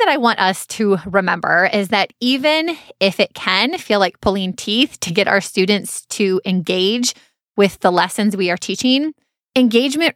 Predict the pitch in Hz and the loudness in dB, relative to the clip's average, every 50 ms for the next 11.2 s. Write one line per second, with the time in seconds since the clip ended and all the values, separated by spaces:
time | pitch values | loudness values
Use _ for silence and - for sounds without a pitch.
0 | - 196 180 226 226 220 233 233 - - - 214 202 185 185 185 185 - - - | -4 -2 2 2 4 4 4 0 0 0 0 0 2 2 0 0 -2 -4 -2 0
1 | 196 196 196 170 - 196 190 - 196 180 - - 190 175 - 175 170 175 170 - | 0 0 0 0 -2 -4 -2 0 -2 -4 0 -2 -2 0 0 -2 -4 -4 -4 -2
2 | - - 151 - - - - - - - - - 214 202 - - _ - 277 285 | -2 -2 -2 -2 -4 -8 -8 -8 -10 -6 -2 0 0 0 0 -4 _ 0 2 2
3 | 294 302 277 277 214 - 202 190 175 175 - - - - 135 147 190 226 277 - | 2 2 0 0 0 2 2 2 2 0 -2 -2 0 2 2 4 4 2 2 2
4 | - 208 226 196 180 - - 175 202 - 214 185 180 - - 170 165 170 170 170 | 2 2 2 2 2 2 0 -2 0 0 0 0 0 -2 -2 -4 -4 -2 -4 -4
5 | 165 175 - 180 165 165 170 - 175 170 165 170 180 180 180 - 180 175 170 175 | -6 -4 -2 -2 -2 -2 -4 -2 -2 -2 -2 -2 -2 -2 -2 -4 -4 -6 -6 -6
6 | 165 185 170 165 - - 175 170 175 - - 254 277 320 370 381 349 - _ _ | -6 -6 -6 -6 -6 -6 -6 -6 -6 -4 -2 0 2 2 2 2 0 -2 _ _
7 | _ _ - 202 202 - 202 226 214 240 226 208 - 220 190 - 180 196 196 170 | _ _ -2 -2 0 2 2 2 4 4 2 2 2 2 2 4 2 2 2 0
8 | - - 175 175 180 190 220 254 330 320 - - _ 190 233 - - 196 196 240 | 0 2 4 4 6 4 4 4 2 0 -2 0 _ -2 0 2 0 0 2 2
9 | 220 208 - 208 202 190 196 196 170 180 - - 190 180 - - - 185 180 - | 2 2 2 2 0 0 2 0 0 0 2 2 2 2 0 0 0 0 0 0
10 | - - 214 190 170 160 160 - - - - - 202 190 185 - - 196 170 160 | -2 2 2 2 2 2 -2 -6 -10 -8 -6 -4 -4 -2 -4 -2 -2 -2 -2 -2
11 | 160 165 180 208 | -2 -4 -8 -10